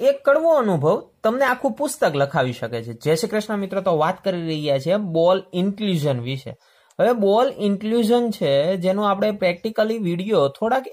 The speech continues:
એવા આગળ પ્રીવિયસ જોઈ લીધા છે, પણ હવે જે ટોપિક છે એ totally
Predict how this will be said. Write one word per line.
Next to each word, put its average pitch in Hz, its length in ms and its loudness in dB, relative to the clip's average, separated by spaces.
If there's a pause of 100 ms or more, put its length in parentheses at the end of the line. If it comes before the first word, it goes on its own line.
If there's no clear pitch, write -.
એવા 180 220 2
આગળ 151 280 0
પ્રીવિયસ 151 440 -4
જોઈ 165 240 0
લીધા 170 360 0
છે, 165 100 0 (340)
પણ 240 200 2
હવે 175 240 2 (140)
જે 262 160 4
ટોપિક 175 480 0
છે 185 100 0 (300)
એ - 20 0 (260)
totally 190 520 0